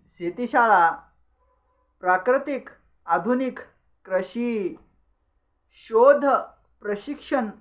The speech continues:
संस्था रामपुरी बुद्रुक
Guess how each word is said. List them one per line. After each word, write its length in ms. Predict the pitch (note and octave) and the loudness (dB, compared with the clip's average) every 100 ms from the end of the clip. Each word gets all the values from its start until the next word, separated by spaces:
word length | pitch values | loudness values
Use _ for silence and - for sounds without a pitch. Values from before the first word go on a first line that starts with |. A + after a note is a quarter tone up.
| _ _ _ | _ _ _
संस्था 800 | G#3 F#3 G3 _ A#3 A3 G3+ F3 - _ _ _ _ _ _ _ - | -10 -10 -10 _ 0 4 4 2 -4 _ _ _ _ _ _ _ -8
रामपुरी 540 | F#3 F#3 G#3 C#4 D4 | -2 0 0 -4 -2
बुद्रुक 480 | B3+ G#3 G#3 F#3 | 0 0 2 0